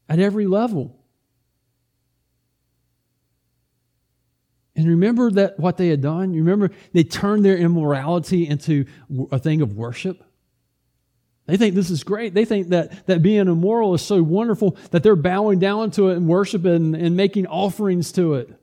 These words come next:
God says, "You, you think bowing down and worshiping your immorality is, is moral? Woe to you. There's coming a day where you will be covered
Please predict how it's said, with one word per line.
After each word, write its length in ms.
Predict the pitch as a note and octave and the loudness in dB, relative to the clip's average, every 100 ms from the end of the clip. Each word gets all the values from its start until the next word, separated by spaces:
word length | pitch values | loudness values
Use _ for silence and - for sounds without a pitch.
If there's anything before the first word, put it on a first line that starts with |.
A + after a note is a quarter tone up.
| _ _ _ _ _ _ _ _ _ _ _ - - - - | _ _ _ _ _ _ _ _ _ _ _ -20 -20 -20 -18
God 240 | - B2 C3 | -12 -10 -10
says, 360 | - D3 C3+ | -10 -8 -6
"You, 200 | E3+ F#3 - _ - | -6 -8 -12 _ -12
you 100 | F3 | -8
think 320 | E3 D#3+ C#3+ | -4 -4 -4
bowing 380 | D3 D#3+ D3+ C#3 | -4 -4 -4 -4
down 400 | C#3 D3 D#3 D3 | -2 -2 -2 -2
and 120 | B2 | -2
worshiping 500 | C3 C#3+ C3+ B2 C#3 | -2 -4 -4 -8 -6
your 220 | C3+ C3+ | -4 -6
immorality 800 | C3 B2+ B2 B2+ C#3+ C#3 B2+ C#3 | -6 -6 -6 -4 -2 -2 -2 -4
is, 220 | B2+ G#2 - _ _ - | -4 -6 -10 _ _ -10
is 180 | C3+ | -6
moral? 580 | B2+ C3 D3+ D#3 C#3 - _ - _ _ | -4 -4 -4 -4 -6 -10 _ -20 _ _
Woe 380 | D#3 C#3 D3 E3 | -12 -8 -4 -2
to 80 | C#3+ | 0
you. 380 | C#3+ D#3+ D#3 C3+ | 0 0 0 -2
There's 1000 | A#2+ _ _ _ _ _ _ _ _ _ | -8 _ _ _ _ _ _ _ _ _
coming 220 | E3 C3 | -6 -4
a 60 | B2+ | -4
day 240 | C#3+ D3 | -4 -4
where 180 | C3 C3+ | -4 -4
you 180 | C#3 D3+ | -2 0
will 120 | B2+ | 0
be 120 | A#2 | -2
covered 760 | A#2 - - D#3+ D#3 C3 A#2+ | -6 -16 -10 -6 -4 -4 -4